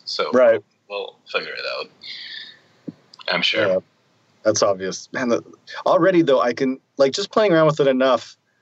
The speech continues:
Speaker 2: just a little bit, right? I can already see that this is quite stable and, uh, really liked the, the formatting and how it lays things out. It's really nice.
Speaker 1: Mm-hmm.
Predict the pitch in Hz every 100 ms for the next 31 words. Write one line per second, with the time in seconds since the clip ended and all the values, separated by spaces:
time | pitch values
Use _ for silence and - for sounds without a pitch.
0 | _ - 156 170 147 151 127 113 - _
1 | 120 120 127 - 123 160 151 135 - 131
2 | 120 110 110 - 104 - - - - 127
3 | - 110 104 95 92 92 _ _ _ _
4 | _ _ _ - 98 95 95 90 95 87
5 | 85 - _ _ 131 117 101 101 104 -
6 | - 95 - - 101 - 123 113 113 107
7 | 107 104 104 107 110 104 - 104 98 104
8 | 95 - - 117 160 123 98 87 - -
9 | - _ - 95